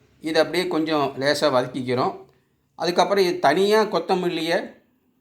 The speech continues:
எண்ணெயெல்லாம் எதுவும் போட வேண்டாம், அந்த வடை சட்டிலேயே நம்ம அப்படியே, அஹ், லேசா ஒரு வணக்கு வணக்கி எடுத்துக்கலாம். ரொம்ப நேரம் அது வந்து வணக்கிடக்கூடாது.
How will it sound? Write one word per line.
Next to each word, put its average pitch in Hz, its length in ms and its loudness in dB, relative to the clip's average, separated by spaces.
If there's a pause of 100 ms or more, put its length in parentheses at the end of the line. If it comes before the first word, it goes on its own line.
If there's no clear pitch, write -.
(580)
எண்ணெயெல்லாம் 190 520 4
எதுவும் 175 160 -2
போட 160 200 2
வேண்டாம், 151 360 2
அந்த 156 260 0
வடை 165 220 0
சட்டிலேயே 160 420 -2
நம்ம 156 200 -2
அப்படியே, 147 580 -4 (340)
அஹ், - 40 -10
லேசா 151 460 2
ஒரு 139 160 0
வணக்கு 139 280 0
வணக்கி 135 280 0
எடுத்துக்கலாம். 123 560 -2 (400)
ரொம்ப 165 280 0
நேரம் 180 300 4
அது 156 180 2
வந்து 151 640 0
வணக்கிடக்கூடாது. 131 1000 -2